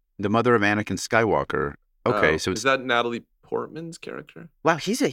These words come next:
Speaker 1: he's a, and I mean this in the best way. I mean this in the, in the most glowing terms. He's a huge nerd.
Speaker 2: 'Cause that's a deep
Speaker 1: That,
Speaker 2: cut in the Star
Speaker 1: that's a
Speaker 2: Wars
Speaker 1: deep cut.
Speaker 2: universe. Yeah. You have to say it without specifying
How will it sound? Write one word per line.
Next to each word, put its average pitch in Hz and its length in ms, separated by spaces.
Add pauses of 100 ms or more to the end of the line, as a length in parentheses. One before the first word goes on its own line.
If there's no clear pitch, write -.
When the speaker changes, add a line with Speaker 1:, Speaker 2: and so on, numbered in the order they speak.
(120)
Speaker 1:
he's - 200
a, 160 80
and 123 80
I 117 60
mean 131 160
this 120 160
in 90 60
the 82 60
best 101 280
way. 95 80
I 85 40
mean 85 180
this 82 160
in 80 80
the, 73 80
in 78 80
the 78 40
most 73 140
glowing 82 340
terms. 82 280
He's 143 200
a 101 40
huge 80 480
nerd. 104 360 (220)
Speaker 2:
'Cause 113 100
that's 117 200
a 95 40
deep 98 120
Speaker 1:
That, 123 100
Speaker 2:
cut 85 340
in 92 80
the 82 60
Star - 200
Speaker 1:
that's 113 120
a 87 60
Speaker 2:
Wars 85 80
Speaker 1:
deep 95 100
cut. 92 100
Speaker 2:
universe. - 400
Yeah. 85 220 (220)
You 139 80
have 131 80
to 131 80
say 131 280
it 117 80
without 98 380
specifying 87 800